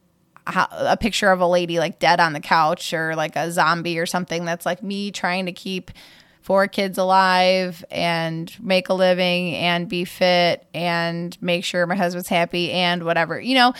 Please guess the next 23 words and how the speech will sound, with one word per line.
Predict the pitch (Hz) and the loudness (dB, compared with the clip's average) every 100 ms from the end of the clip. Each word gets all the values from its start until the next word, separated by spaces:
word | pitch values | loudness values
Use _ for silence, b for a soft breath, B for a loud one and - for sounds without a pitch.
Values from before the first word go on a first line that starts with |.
| B B B | B B B
And, | 262 254 | 2 2
but, | 254 254 | 2 -2
like, | 240 | -4
that's | - 233 - - - - | 0 2 2 -2 -12 -10
not | 202 190 254 254 | -4 0 0 -2
a | 214 | -6
very | 202 214 208 202 | -4 -4 -4 -4
realistic | 190 185 202 180 - | -2 0 -2 -6 -6
thing, | 220 | -6
because | 190 214 - | -4 -8 -2
that, | 269 185 - | 2 2 2
that | 208 | 0
is | 226 233 | 0 -4
the | - | -6
problem. | 147 139 160 | -6 -6 -6
When | 175 | -6
we're | 196 | -4
thinking, | 208 214 202 | -4 -6 -4
like, | 202 180 | -4 -4
we | 190 | -2
have | 185 233 | -2 -2
to | 262 | -2
have | 233 214 | 0 0